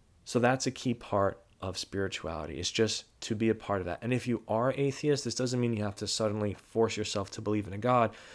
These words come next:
but just believe maybe in the universe, maybe believe in some sort of cosmic energy, just, or even just believe that if there is nothing that created this or put you here, that at the very least that you are a part of all of this. Um, that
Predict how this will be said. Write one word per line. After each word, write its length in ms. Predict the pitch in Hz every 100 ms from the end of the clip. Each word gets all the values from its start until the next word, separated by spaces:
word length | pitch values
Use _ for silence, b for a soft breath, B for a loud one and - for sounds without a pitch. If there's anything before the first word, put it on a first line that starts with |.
| B -
but 100 | 117
just 220 | 127 -
believe 480 | 120 120 123 123 113
maybe 460 | 120 131 139 143 -
in 120 | 123
the 100 | 120
universe, 420 | 120 113 101 95
maybe 160 | 113 117
believe 440 | 117 113 117 110
in 140 | 101
some 220 | 98 110 104
sort 180 | 104
of 140 | 98 -
cosmic 540 | - 95 92 98 - 90
energy, 380 | 92 87 82
just, 240 | 87 107 - B B
or 360 | - 131 135 - -
even 280 | 151 151
just 360 | 139 135 - 117
believe 500 | 123 123 127 131 120
that 260 | 117 113 - _ _ _ _
if 180 | 120 113
there 180 | 127 117
is 160 | 113 117
nothing 420 | 135 147 143 131
that 220 | 127 -
created 480 | - - 117 117 117
this 220 | 117 -
or 60 | 98
put 340 | - 120 -
you 60 | 101
here, 260 | 107 104 B B B -
that 80 |
at 100 | 110
the 80 | 110
very 240 | 113 120 120
least 180 | 110
that 140 | - 117
you 180 | 117 113
are 160 | 101 -
a 80 | 107
part 460 | - - 107 107 -
of 200 | 101 95 -
all 240 | 95 92
of 120 | 82 73
this. 380 | 69 - - - B B B -
Um, 260 | 50 - - _ _ _
that 600 | 110 113 113 113 120 120